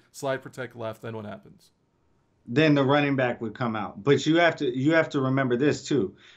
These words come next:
Speaker 2: If your running back's on this opposite side of the formation, you're not gonna wanna do that.
Speaker 1: Right, right.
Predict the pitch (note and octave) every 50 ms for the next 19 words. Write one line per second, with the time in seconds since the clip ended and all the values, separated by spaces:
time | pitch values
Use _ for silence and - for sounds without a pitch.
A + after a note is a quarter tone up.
0 | _ _ - - B2+ B2+ C#3+ C#3+ D3 C#3 D3+ F3+ G3 G3 F#3 E3 E3 D#3+ D3+ C#3+
1 | - - - C#3 C3+ C#3 C#3 C3+ C3 A#2+ - - - - - B2+ C#3+ D3 - E3
2 | D3+ - D#3 C#3+ - - D3 C#3+ C#3+ C#3 C#3+ C3+ B2 A#2+ - - C3+ C3+ C3 B2
3 | B2 C3+ D3 C#3+ - E3+ E3 F3 F3 - - - A2+ G2+ G#2+ B2+ D3 D#3 E3 F3
4 | E3+ E3 E3 D#3+ D3 C#3 C3+ C3+ C3+ C3 A#2+ A#2 A2+ B2+ D#3 D3+ G#2 F2 - -
5 | A2 G#2 G2 - - - - - -